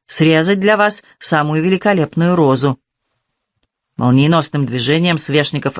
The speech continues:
выхватил из-за спины бордовый цветок на длинной ножке и приложил руку к сердцу,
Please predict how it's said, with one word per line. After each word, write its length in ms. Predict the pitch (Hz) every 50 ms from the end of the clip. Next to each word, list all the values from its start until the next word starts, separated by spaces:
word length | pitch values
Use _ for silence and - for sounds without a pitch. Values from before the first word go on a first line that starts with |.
| -
выхватил 640 | - 135 135 160 170 143 - - 139 131 - 135 -
из-за 340 | - 143 139 127 123 139 135
спины 300 | - - 143 143 139 127
бордовый 440 | 113 135 135 120 131 127 120 123
цветок 480 | 120 - - 123 117 - 147 160 160 -
на 100 | 185 185
длинной 360 | 175 175 190 185 185 185 185
ножке 440 | 185 185 185 180 - - - 175 175 _ _ - - - - _ _
и 140 | - - 143
приложил 680 | - 160 160 156 156 160 156 139 151 160 156 143 120 _ _ _ _ _ _
руку 340 | - 127 139 143 147 175 170
к 80 | 165 -
сердцу, 580 | - - 135 127 120 123 - - - 127 120